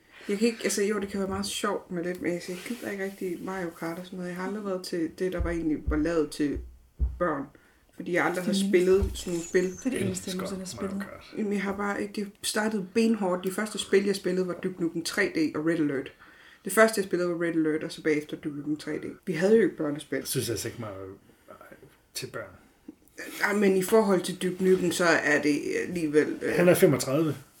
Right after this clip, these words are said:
Speaker 3: Han er første i september femogfirs, ligesom mig.
Speaker 1: Duke Nukem?
Speaker 3: Mario.
Speaker 1: <laughs> Men, altså, jeg ved godt, det er jo ikke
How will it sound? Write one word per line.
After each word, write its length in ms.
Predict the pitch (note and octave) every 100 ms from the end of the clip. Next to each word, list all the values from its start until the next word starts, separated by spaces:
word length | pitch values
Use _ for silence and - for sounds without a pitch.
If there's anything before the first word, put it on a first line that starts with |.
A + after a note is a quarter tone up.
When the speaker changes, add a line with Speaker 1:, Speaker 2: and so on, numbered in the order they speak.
| - _ -
Speaker 3:
Han 140 | C#3+
er 140 | B2+
første 440 | B2 C#3+ C#3 B2 A#2
i 220 | A2+ G#2+
september 580 | G2+ B2 F#3 D3+ A2 A2 A2+
femogfirs, 580 | - D3+ C3+ E3+ C3+ -
ligesom 200 | C3+ C3+
mig. 160 | B2 C3+ _ _ _ _ _ _ _ _ _ _ _ _ -
Speaker 1:
Duke 200 | F#3+ G3+
Nukem? 280 | G#3+ A3+ G3+ C3+
Speaker 3:
Mario. 240 | B2+ G#2+ E2+
Speaker 1:
<laughs> 40 | F#4+ - A4+ - G#4+ F4 A#4 F#4 - C#4 - - - - - D#4 F#3+ F3+ - _ - -
Men, 340 | G3 F#3+ - - _ -
altså, 180 | G3+ G3
jeg 120 | F#3
ved 140 | F#3
godt, 160 | E3+ E3
det 120 | F3+
er 40 | F#3
jo 80 | F#3
ikke 200 | F#3